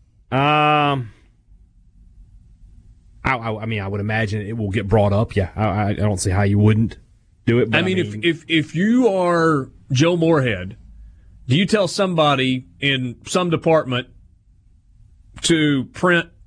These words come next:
Speaker 2: eighty copies of that and one gets taped in every single locker inside the visitors' locker room? So the first thing your s-, players see when they get there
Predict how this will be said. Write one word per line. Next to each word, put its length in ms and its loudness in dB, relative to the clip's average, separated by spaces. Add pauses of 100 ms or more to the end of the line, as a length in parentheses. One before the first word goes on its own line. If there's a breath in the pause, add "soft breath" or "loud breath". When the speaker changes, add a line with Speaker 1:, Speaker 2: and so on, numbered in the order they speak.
(200)
Speaker 2:
eighty 260 0
copies 460 -2
of 100 -4
that 400 -2
and 160 -2
one 180 2
gets 200 -2
taped 240 0
in 100 -2
every 220 0
single 280 -2
locker 520 0 (440 soft breath)
inside 440 -2
the 60 -4
visitors' 380 -2
locker 300 0
room? 340 0 (240 soft breath)
So 140 0
the 60 2
first 280 0
thing 140 -2
your 100 2
s-, 100 -4
players 420 0
see 160 0
when 100 -2
they 140 0
get 220 -2
there 340 0